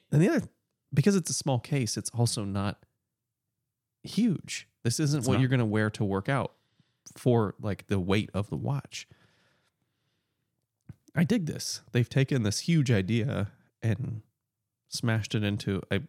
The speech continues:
Speaker 1: a wearable package.
Speaker 2: You know, some, some, some differences to this versus the other Notice, even the Notice Dive, it's got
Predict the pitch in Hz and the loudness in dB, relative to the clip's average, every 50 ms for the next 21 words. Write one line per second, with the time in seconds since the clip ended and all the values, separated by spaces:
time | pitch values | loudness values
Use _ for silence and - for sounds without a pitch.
0 | - - 98 101 92 85 98 95 107 107 101 85 85 85 - - 104 110 - - | -6 -4 -2 -2 -2 0 0 2 2 2 2 0 -2 -4 -4 -4 -8 -8 -6 -8
1 | - - - - - _ _ _ _ _ _ _ _ _ _ _ _ _ _ _ | -12 -12 -12 -16 -20 _ _ _ _ _ _ _ _ _ _ _ _ _ _ _
2 | _ _ _ _ - 127 139 151 143 - 175 160 - - - - 151 135 123 - | _ _ _ _ 2 4 4 4 4 2 -2 -2 -2 -4 -2 0 0 0 0 -2
3 | - - 107 - - - - - 135 120 104 - - - - 143 151 - 170 156 | -6 -14 -18 -12 -8 -6 -2 0 2 2 2 0 -2 -2 0 0 2 4 4 2
4 | - - 143 123 - - 120 104 110 107 - - - 92 98 - - 95 82 80 | 2 0 -2 -4 -2 -2 2 2 2 0 0 -2 -4 -4 -2 -2 -2 -4 -4 -4
5 | 82 85 95 95 87 92 95 92 85 85 85 85 87 85 - - 107 113 110 107 | -2 -2 0 0 2 2 2 2 2 2 2 2 0 0 -2 -2 -2 0 0 2
6 | 95 90 87 90 85 71 82 - - - - - 92 95 98 92 90 87 - - | 2 2 2 0 0 -2 -4 -6 -8 -8 -6 -4 -2 -2 0 0 0 -2 -2 -4
7 | - 107 - - - 131 120 117 92 | -6 -8 -8 -6 -4 -4 -2 -2 -4